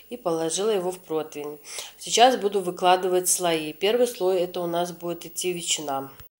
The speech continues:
Вот я выложила, э, ветчину на противень, э, положила чуть-чуть, потому что тесто раскатанное, тоненькое, и чтобы пицца приподнялась,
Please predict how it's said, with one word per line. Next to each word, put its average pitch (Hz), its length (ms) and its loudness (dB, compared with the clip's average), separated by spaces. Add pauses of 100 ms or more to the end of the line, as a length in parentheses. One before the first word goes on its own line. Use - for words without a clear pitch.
(960)
Вот 240 320 4
я 208 120 8
выложила, 175 1160 2
э, 165 40 -6
ветчину 175 400 -2
на 160 140 -2
противень, 208 720 0
э, 190 460 0
положила 190 420 2
чуть-чуть, 185 480 -6
потому 175 340 -2
что 175 180 -6
тесто 170 360 -4
раскатанное, 208 800 0
тоненькое, 208 720 -4
и 165 360 -8
чтобы 165 300 -12
пицца 175 340 -8
приподнялась, 190 920 0